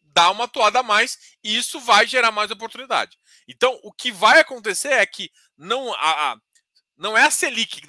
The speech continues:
inclusive a Selic já tá num patamar que cê tá no mínimo doze ponto trinta e cinco, e a gente, muita gente já tá po-, colocando em treze ponto cinco, tá? Então, é, é isso. Já está nesse patamar, apesar de não estar. É isso que o pessoal não tá entendendo.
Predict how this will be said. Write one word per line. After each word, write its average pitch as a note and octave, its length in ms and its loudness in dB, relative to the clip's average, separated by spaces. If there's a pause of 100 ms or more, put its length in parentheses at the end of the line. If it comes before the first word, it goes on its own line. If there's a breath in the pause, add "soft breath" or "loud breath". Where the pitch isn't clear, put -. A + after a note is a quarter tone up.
(180)
inclusive C#4 400 -8
a C#4 60 4
Selic B3 300 -6
já D4 120 2
tá E4 160 2
num E4 120 -10
patamar C4 480 -2
que - 120 -12
cê D4 240 -6 (540)
tá B3 100 4
no D#4+ 100 -8
mínimo D#4 300 -10
doze B3+ 260 -4
ponto D#4+ 200 -14
trinta D#4 140 -10
e - 20 -6
cinco, - 340 -10
e A#3+ 60 -16
a - 20 -14
gente, B3+ 260 -14
muita D#4 240 -12
gente C4 180 -10
já C#4 80 -4
tá C4 120 -2
po-, - 340 -10
colocando A3+ 360 -6
em A3+ 80 -10
treze A#3+ 280 -6
ponto B3 220 -16
cinco, - 260 -18 (760)
tá? F#2+ 180 -12 (920)
Então, A3+ 220 -8 (100)
é, - 260 -4
é - 20 2
isso. A3 440 -4
Já A#3 260 4
está C#4+ 360 4
nesse C#4 180 -4
patamar, B3 460 0
apesar B3+ 360 2
de A#3+ 80 -6
não C4 140 -12
estar. B2+ 380 0
É B2 40 -6
isso E3 140 -8
que - 60 -20
o F3+ 40 -20
pessoal G3+ 260 -12
não G3+ 80 -18
tá G#3 100 -10
entendendo. F#3 400 -12